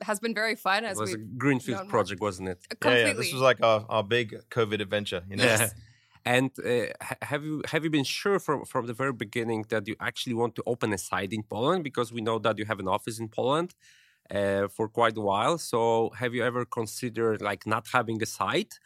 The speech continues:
Speaker 2: but just to hire people remotely? Like, in covid times, it was, like, very popular in Poland to work from home or even obligatory.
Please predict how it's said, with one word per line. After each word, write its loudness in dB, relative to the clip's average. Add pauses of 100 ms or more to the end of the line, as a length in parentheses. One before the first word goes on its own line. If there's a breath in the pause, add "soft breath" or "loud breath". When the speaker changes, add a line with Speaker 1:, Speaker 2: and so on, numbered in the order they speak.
(240 soft breath)
Speaker 2:
but 0
just -2
to -4
hire 2
people -4
remotely? 0
Like, 2
in -2
covid -2
times, 0
it -10
was, -10
like, -2
very 0
popular -2
in -2
Poland -6
to -8
work -6
from -6
home 0
or -2
even -4
obligatory. -4